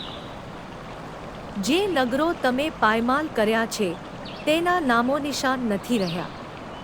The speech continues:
પરંતુ યહોવા સદાકાળ રાજા તરીકે બિરાજે છે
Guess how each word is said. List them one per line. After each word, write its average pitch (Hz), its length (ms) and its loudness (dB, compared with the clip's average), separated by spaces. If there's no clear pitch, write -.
પરંતુ 359 460 6
યહોવા 285 500 4
સદાકાળ 247 680 4
રાજા 208 400 2
તરીકે 226 520 0
બિરાજે 196 500 2
છે 190 220 -2